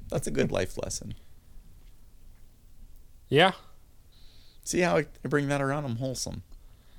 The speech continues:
Speaker 1: Start off with a
Speaker 2: Is
Speaker 1: risky
Speaker 2: that what
Speaker 1: joke.
Speaker 2: it is?
Speaker 1: Start off with a risky joke that did not go the way that I wanted it to, and, uh, gotta bring it back to a familiar place.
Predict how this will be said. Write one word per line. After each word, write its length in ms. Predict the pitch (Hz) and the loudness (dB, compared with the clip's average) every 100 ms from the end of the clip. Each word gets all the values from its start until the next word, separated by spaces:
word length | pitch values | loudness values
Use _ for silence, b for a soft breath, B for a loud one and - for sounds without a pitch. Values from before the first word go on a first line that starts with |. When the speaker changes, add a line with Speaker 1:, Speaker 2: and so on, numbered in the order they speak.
| - - - B B B B B B B | -18 -14 -10 B B B B B B B
Speaker 1:
Start 240 | - - 139 | -4 4 8
off 160 | 139 | 8
with 80 | 135 | 8
a 60 | 117 | 6
Speaker 2:
Is 40 | |
Speaker 1:
risky 200 | 113 143 214 | 8 8 10
Speaker 2:
that 120 | 339 | 12
what 180 | 370 127 | 10 10
Speaker 1:
joke. 20 | |
Speaker 2:
it 120 | 370 359 381 - | 8 8 8 6
is? 120 | - | 6
Speaker 1:
Start 180 | 240 269 | 10 12
off 100 | 214 | 12
with 80 | |
a 60 | 196 | 10
risky 320 | 180 185 190 | 10 10 8
joke 260 | 143 156 165 | 10 10 10
that 140 | 135 | 8
did 160 | 131 127 | 8 8
not 320 | 143 147 - | 8 6 8
go 160 | 143 127 | 8 10
the 100 | 123 | 12
way 160 | 117 | 12
that 140 | 110 104 | 12 10
I 40 | |
wanted 340 | 98 98 98 95 | 10 6 4 0
it 100 | - | 2
to, 300 | 104 120 143 | 4 4 2
and, 200 | 147 139 135 | -2 -2 0
uh, 400 | 135 135 139 139 - - - - - - | 2 2 0 -2 -8 -20 -20 -20 -16 -6
gotta 140 | 156 | -2
bring 160 | 151 156 | 0 4
it 60 | |
back 180 | 147 143 | 6 4
to 60 | 135 | 2
a 40 | |
familiar 360 | 120 123 117 107 | -4 -2 0 -2
place. 420 | 107 82 - - | 0 -2 -2 -8